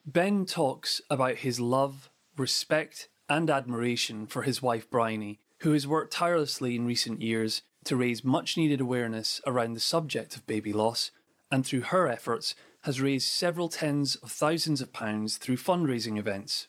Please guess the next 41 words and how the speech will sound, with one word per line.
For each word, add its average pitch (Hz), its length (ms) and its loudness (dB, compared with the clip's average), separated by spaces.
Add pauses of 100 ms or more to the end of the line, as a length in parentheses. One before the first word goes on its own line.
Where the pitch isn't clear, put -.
for 147 140 0
Tommy's, 135 600 0 (200)
a 123 100 0
leading 151 380 2
charity 131 600 -2 (180)
which 127 160 0
supports 147 420 0
families 123 640 -2
all 147 180 4
over 147 140 -2
the 120 120 -2
U 117 200 -4
K 107 400 -2 (160)
who - 120 -2
have 123 120 -2
been 131 140 2
affected 127 640 -2
by 117 120 2
baby 107 300 -2
loss. 101 380 -2 (400)
Ben 202 240 4
talks - 600 -2 (120)
about 143 440 2
how 156 180 0
golf 156 440 0
runs 156 360 2
in 147 100 0
the 151 60 0
family. 147 560 -2 (240)
He 123 200 0
owes 135 260 4
his 165 280 0
own 131 160 4
introduction 117 680 -2
to 113 100 -10
the 110 100 -4
game 123 300 0
to 135 120 -4
his 139 200 0
brother 151 320 2
Matt, - 420 -2